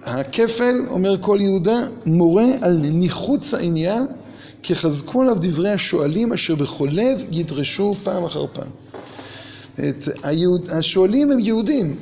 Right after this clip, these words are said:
הם שואלים בכל לב, הם לא, כן, בכל לב ידרשו. אה, זאת אומרת, ועוד פעם, לא עומדים פה על, על, על, על בעיה מבחוץ, אלא בעיה מבפנים, כן? וזה גם יותר מזה, זה גם לא אנשים שעומדים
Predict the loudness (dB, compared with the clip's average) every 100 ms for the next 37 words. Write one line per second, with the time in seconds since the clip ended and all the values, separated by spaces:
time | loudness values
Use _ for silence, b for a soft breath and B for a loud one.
0 | -6 -2 2 2 2 0 0 2 2 0
1 | -2 -6 -4 -2 0 0 2 0 -2 -6
2 | -18 -10 -4 -2 -2 0 2 2 2 2
3 | 2 0 -4 -8 B B B B B B
4 | -2 0 2 2 2 2 0 2 2 4
5 | 0 2 2 4 2 2 2 2 0 0
6 | 0 0 0 -2 -2 -2 2 2 4 2
7 | 2 0 0 -2 2 2 2 2 2 0
8 | 0 0 0 -2 -8 B B B -2 2
9 | 2 4 4 4 2 2 2 2 2 2
10 | 0 0 2 2 4 4 4 0 0 -2
11 | -2 0 0 0 -2 -2